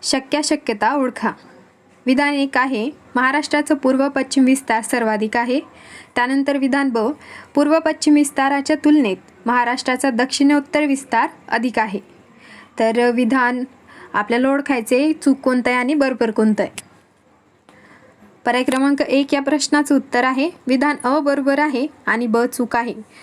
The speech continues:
विधान अ म्हणजेच महाराष्ट्राचा पूर्व पश्चिम विस्तार हा सर्वाधिक आहे. प्रश्न क्रमांक सत्तेचाळीस,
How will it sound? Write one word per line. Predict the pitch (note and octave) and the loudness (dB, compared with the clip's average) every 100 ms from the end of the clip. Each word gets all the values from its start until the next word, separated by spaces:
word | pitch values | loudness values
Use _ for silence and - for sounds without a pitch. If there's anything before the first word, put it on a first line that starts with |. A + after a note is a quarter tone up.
| - - | -14 -4
विधान | A#3 C4 C4+ | 0 0 0
अ | A#3+ B3+ | 0 2
म्हणजेच | C4+ A3+ G3+ A3+ | 2 2 -2 0
महाराष्ट्राचा | B3 B3 B3 B3+ B3 B3+ C#4 D4+ | -2 0 -2 -4 -4 -2 -2 -4
पूर्व | - C4+ C4+ C4+ | -2 0 2 0
पश्चिम | C#4 C4+ C4+ B3+ | 0 -2 -2 0
विस्तार | B3 C4+ - G3 G#3 | 2 0 -2 -4 -2
हा | G#3 C#4+ - - | -2 -2 -6 -6
सर्वाधिक | C4+ B3+ A#3+ A3 G#3 | -2 0 -2 -2 -2
आहे. | G#3 G3 - - - - - - _ _ _ G#3 _ _ _ _ _ _ _ _ _ - - _ _ _ - | -2 -2 -8 -16 -20 -20 -20 -20 _ _ _ -20 _ _ _ _ _ _ _ _ _ -20 -20 _ _ _ -4
प्रश्न | C#4 C#4 D#4+ | -2 0 2
क्रमांक | F4+ F4 F4 | 2 0 0
सत्तेचाळीस, | F#4 E4 D#4+ D#4 D#4+ C#4+ A3 A3 | 0 0 0 0 0 0 -2 -6